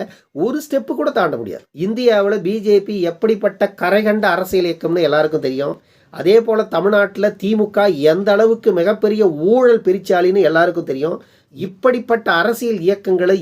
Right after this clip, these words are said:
எதிர்த்து நீங்க அரசியல் செய்யணும்னா இந்த அளவுக்கு மௌனியாக இருந்தா உங்களை நசுக்கிடுவாங்க. இப்போ சீமான் அவர்களைப் போல,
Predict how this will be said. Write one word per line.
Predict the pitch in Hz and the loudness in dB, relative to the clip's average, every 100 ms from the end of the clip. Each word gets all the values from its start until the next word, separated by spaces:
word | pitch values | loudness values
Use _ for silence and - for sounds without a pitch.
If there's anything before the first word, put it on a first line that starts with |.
| 139 | 2
எதிர்த்து | 185 220 254 254 | 2 2 -4 -4
நீங்க | 226 208 | -4 -2
அரசியல் | 160 165 185 175 | -2 -2 -4 -4
செய்யணும்னா | 151 139 123 131 175 - _ _ | -2 -4 -4 -4 -4 -8 _ _
இந்த | 117 165 214 226 | -6 -4 0 2
அளவுக்கு | 214 240 240 240 - 262 277 | 4 2 0 -4 -2 0 2
மௌனியாக | 147 185 254 302 269 240 226 | 2 2 2 0 0 0 0
இருந்தா | 202 170 139 135 143 - - | -2 -2 -2 -2 -4 -6 -8
உங்களை | 151 170 156 131 - - | -6 -2 0 0 -4 -10
நசுக்கிடுவாங்க. | 117 139 143 - 165 127 78 - - _ | -6 -6 -6 -10 -6 -4 -6 -16 -20 _
இப்போ | _ - - | _ -14 -14
சீமான் | - 214 247 233 226 208 | -6 -2 2 4 4 4
அவர்களைப் | 185 165 160 | 2 0 -2
போல, | 156 147 | 0 4